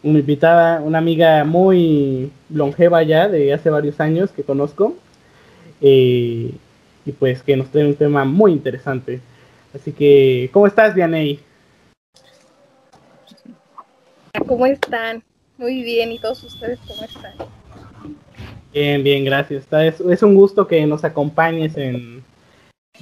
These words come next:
Speaker 1: en esta emisión del día de hoy. Y pues para empezar, como normalmente hacemos, vamos a decir un poco, pues, cosas interesantes que han pasado esta semana.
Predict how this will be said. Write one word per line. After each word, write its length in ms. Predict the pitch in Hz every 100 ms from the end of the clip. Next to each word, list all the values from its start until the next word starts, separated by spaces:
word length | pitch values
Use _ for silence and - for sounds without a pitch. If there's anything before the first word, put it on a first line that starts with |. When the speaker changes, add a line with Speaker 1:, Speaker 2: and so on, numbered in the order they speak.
| - 233
Speaker 1:
en 140 | 262
esta 200 | 320 302
emisión 480 | 233 208 220 220 220
del 160 | 196
día 120 | 190 196
de 140 | 185
hoy. 420 | 185 190 190 185 _ _ _ _ _ _ _ _ _ -
Y 340 | 208 208 202
pues 220 | 202 202
para 160 | 220 214
empezar, 580 | 214 208 254 269 285 285 _ _ _ _ - 277 - _ - - _ _ _ - _
como 600 | 196 180 170 165 156 - _ _ _ - 175
normalmente 600 | 185 185 190 202 202 208
hacemos, 360 | 208 247 240
vamos 300 | 220 214 214
a 40 | 196
decir 160 | 208 202
un 80 |
poco, 1000 | 190 196 196 185 170 156 151 147 143 143 139 156 _
pues, 200 | 220 220
cosas 260 | 240 220 214
interesantes 500 | 202 185 220 202 202
que 100 | 202
han 80 |
pasado 480 | 190 180 190 190 185 _ _ _ _ _ -
esta 240 | 180 180
semana. 580 | 175 175 208 185 190